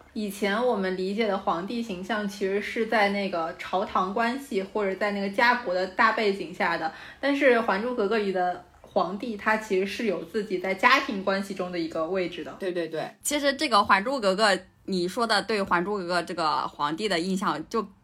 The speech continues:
Speaker 3: 就像，就像我们刚才讨论的《爸爸去哪儿》这一系列的节目，就是我们之前对明星的认知都是舞台上啊，或者说影视剧里面的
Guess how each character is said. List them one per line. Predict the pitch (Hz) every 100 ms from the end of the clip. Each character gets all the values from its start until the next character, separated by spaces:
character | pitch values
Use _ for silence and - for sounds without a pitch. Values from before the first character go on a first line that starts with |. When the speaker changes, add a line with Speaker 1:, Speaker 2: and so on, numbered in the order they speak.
| _ _ -
Speaker 3:
就 | 269 233
像， | - 233 214 214 220
就 | 269
像 | 262
我 | 180
们 | 147 165
刚 | 196
才 | 196 185
讨 | - 143
论 | 175 170
的 | 127 78
《爸 | 190
爸 | 196 160
去 | -
哪 | 208 147
儿》 | 160
这 |
一 | 180
系 | 185 202
列 | 185
的 | 165
节 | - -
目， | 117 160 151 -
就 | 220
是 |
我 | 226 170
们 | 151 151 - -
之 | -
前 | - 185 151
对 | 170 190
明 | 160 160
星 | 202
的 | 190
认 | 175 165
知 | 160 165
都 | 180
是 | 196
舞 | 165 151
台 | - 131
上 | 170 185
啊， | 165 151
或 | 190 180
者 | 143
说 | 156 165
影 | 160 147
视 | 190
剧 | 180 214
里 | 180
面 | 131
的 | 131 64 -